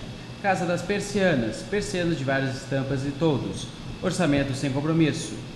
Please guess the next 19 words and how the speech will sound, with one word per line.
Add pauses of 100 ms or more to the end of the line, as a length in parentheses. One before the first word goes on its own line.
(560)
Tudo
para
embelezar
o
seu
comércio
celular,
na
Rua
Santos
Dumont,
dois
cinco
nove, (420)
pertinho
da
Voluntários
da
Pátria.